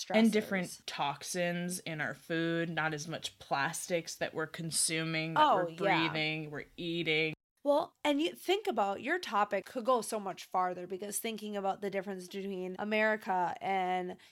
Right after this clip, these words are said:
Speaker 2: Europe and, you know, all the countries in Africa is that everyone is so different about what they put in their foods and where they find their foods. So it'd be interesting
Speaker 1: Super
Speaker 2: to
Speaker 1: true. I
Speaker 2: see.
Speaker 1: actually made a note on our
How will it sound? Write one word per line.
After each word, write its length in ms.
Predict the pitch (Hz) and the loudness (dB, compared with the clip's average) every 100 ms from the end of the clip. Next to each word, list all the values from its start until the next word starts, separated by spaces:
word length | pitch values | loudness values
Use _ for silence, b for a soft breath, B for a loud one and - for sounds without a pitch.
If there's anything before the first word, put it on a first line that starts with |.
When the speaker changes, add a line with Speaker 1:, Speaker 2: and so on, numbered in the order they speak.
| b | b
Speaker 2:
Europe 720 | 196 220 214 202 175 170 - - - | -4 0 2 4 2 2 -4 -10 -6
and, 720 | 196 180 180 175 175 175 180 | -4 -2 -2 -4 -6 -8 -10
you 180 | - 196 | -8 -6
know, 200 | 185 180 | -4 -2
all 160 | - 190 | 2 2
the 120 | 185 | 2
countries 480 | 185 202 196 220 196 | -4 -8 -6 -6 -6
in 80 | 202 | -6
Africa 840 | 196 202 - 190 - 180 175 170 | -4 -4 -6 -8 -6 -4 -4 -6
is 160 | - 180 | -8 -4
that 320 | 190 180 175 | 0 0 2
everyone 600 | - 240 254 247 240 226 | 4 4 4 -2 -2 -2
is 300 | 226 - 220 | -6 -6 -4
so 200 | - 214 | -2 -4
different 500 | 185 196 202 196 185 | -4 -4 -4 -6 -8
about 380 | 190 180 180 175 | -8 -2 -2 0
what 240 | 196 190 185 | 0 0 0
they 120 | 180 | -6
put 220 | 180 202 | -4 -8
in 120 | 180 | -8
their 160 | 175 175 | -10 -10
foods 760 | - 180 175 175 180 180 180 - | -10 -8 -6 -6 -6 -8 -12 -12
and 220 | 196 185 | -10 -4
where 180 | 185 180 | -2 0
they 140 | 175 | -2
find 320 | 175 175 170 | -4 -6 -6
their 120 | 170 170 | -8 -10
foods. 500 | 180 170 170 170 - B B | -8 -8 -8 -12 -16 B B
So 120 | - | -8
it'd 60 | 196 | -6
be 120 | 196 | -4
interesting 420 | 202 214 214 - | -4 -6 -4 4
Speaker 1:
Super 220 | 202 226 226 | 6 8 8
Speaker 2:
to 60 | |
Speaker 1:
true. 160 | 233 190 | 10 8
I 120 | - | 10
Speaker 2:
see. 60 | 175 | 10
Speaker 1:
actually 380 | 175 196 208 202 | 10 8 6 4
made 220 | 190 180 | 6 6
a 60 | 170 | 6
note 340 | 160 165 160 - | 4 4 4 2
on 180 | 165 | 2
our 340 | 160 151 151 | 4 4 2